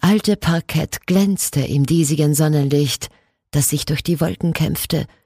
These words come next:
obwohl Staubfusel einander durch den leeren Raum der Altbauwohnung jagten, wenn sich Rina bewegte. Die hohen Fenster an den Seiten gewährten einen großzügigen Blick auf die umliegenden Häuser. Wuchtige Bauten,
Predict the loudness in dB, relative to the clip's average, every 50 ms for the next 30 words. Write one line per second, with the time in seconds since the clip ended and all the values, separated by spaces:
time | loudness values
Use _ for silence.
0 | _ _ _ _ _ _ _ -2 0 0 0 2 2 2 2 2 0 -2 -4 -4
1 | -4 -4 -4 -4 -8 -8 -6 -6 -4 -2 -2 -2 -2 0 0 0 2 2 2 2
2 | 0 0 0 -2 -2 0 0 0 2 0 0 -2 0 -2 -2 -2 0 0 0 0
3 | 2 2 0 0 0 -2 -4 -2 -2 -2 -2 0 2 2 4 4 4 4 2 2
4 | 2 2 0 0 2 2 2 2 2 0 -8 _ _ 2 2 4 4 4 2 2
5 | 2 2 2 4 4 4 4 2 2 2 0 -2 -2 -4 -10 -10 -12 -12 _ _
6 | _ _ _ _ _ _ _ _ _ _ _ _ _ _ _ _ _ _ _ _
7 | -2 0 0 2 4 4 4 4 2 0 0 0 -2 -2 -2 -2 -4 -6 -6 -6
8 | -2 0 2 2 2 2 2 0 0 0 0 2 2 2 4 2 2 2 2 2
9 | 2 2 2 0 0 2 0 0 0 0 0 -2 -2 -2 -2 -2 -2 -4 -2 -2
10 | -2 0 0 0 0 0 0 0 -2 0 -2 -2 -4 -6 -14 _ _ _ _ _
11 | _ -4 -2 -2 -2 0 -2 0 2 4 2 4 4 2 2 2 2 2 2 2
12 | 2 2 2 2 2 0 -2 -2 -4 -6 -8 _ _ _ _ _ _ _ _ _
13 | _ _ _ _ -4 0 2 2 2 0 -2 0 0 2 4 2 2 2 0 -2
14 | -2 -4 -6 -6 -6 -6 -8